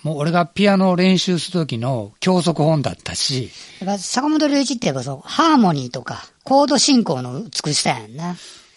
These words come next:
Speaker 1: でね、やっぱその、ピアノの左手のコードの押さえ方っていうのはもう完全に坂本龍一でマスターしたようなとこあるし。
Speaker 2: まさに教授なんや。
Speaker 1: でね、やっぱその、ワイエムオーみたいなポップな音楽から、やっぱその映画音楽までのその、幅の広さ。
Speaker 2: そうやな。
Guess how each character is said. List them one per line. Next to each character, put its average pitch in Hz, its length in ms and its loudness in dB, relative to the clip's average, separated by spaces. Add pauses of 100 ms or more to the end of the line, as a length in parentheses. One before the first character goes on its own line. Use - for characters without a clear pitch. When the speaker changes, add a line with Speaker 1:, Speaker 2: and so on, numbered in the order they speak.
Speaker 1:
で 160 60 -4
ね、 175 40 0
や 180 80 0
っ - 40 0
ぱ 170 40 -2
そ 170 80 -2
の、 175 260 0 (140)
ピ 226 160 2
ア 233 100 8
ノ 220 140 2
の 208 220 4 (160)
左 147 260 0
手 160 60 0
の 175 100 2
コ 220 220 2
ー 214 60 0
ド 202 80 2
の 190 200 2 (200)
押 170 120 -4
さ 202 100 2
え 196 60 2
方 165 200 2
っ 156 60 0
て - 120 -4
い - 20 -2
う - 40 -2
の 110 40 -6
は 110 60 -6
も 101 140 -12
う - 20 -20
完 170 240 -2
全 165 100 0
に 151 60 0
坂 160 220 0
本 156 200 -2
龍 143 160 0
一 135 220 -4
で 127 80 -4
マ 135 120 0
ス - 120 -4
タ 117 100 0
ー 107 40 -4
し - 80 -6
た 113 80 -4
よ 104 40 -8
う 92 40 -10
な 95 60 -12
と 107 120 -8
こ 101 100 -10
あ 104 80 -10
る 110 80 -8
し。 110 220 -6
Speaker 2:
ま 123 160 -6
さ 170 100 0
に 151 60 -2
教 151 200 -2
授 156 160 -2
な 147 120 -4
ん 110 40 -10
や。 95 80 -20 (440)
Speaker 1:
で 151 60 -4
ね、 143 80 0
や 131 80 0
っ - 20 -8
ぱ 147 80 -2
そ 147 100 -2
の、 143 240 -2 (120)
ワ 147 200 2
イ 185 60 4
エ 175 80 4
ム 175 140 4
オ - 20 4
ー 160 40 4
み 147 100 0
た 131 120 2
い 117 60 -2
な 123 200 -2 (120)
ポ 151 120 -2
ッ - 20 0
プ - 180 -6
な 131 140 2
音 143 100 -2
楽 139 220 -4
か 208 120 2
ら、 214 60 6
や 156 80 4
っ - 20 -10
ぱ 127 80 -4
そ - 80 -8
の 120 80 -4
映 165 200 0
画 165 120 4
音 165 140 2
楽 127 220 -2
ま 113 120 -4
で 107 120 -10
の 107 160 -12
そ 110 160 -12
の、 104 200 -14 (140)
幅 202 320 0
の 226 80 2
広 123 280 -2
さ。 - 120 -6
Speaker 2:
そ - 140 -10
う 101 40 -10
や 98 60 -14
な。 117 320 -6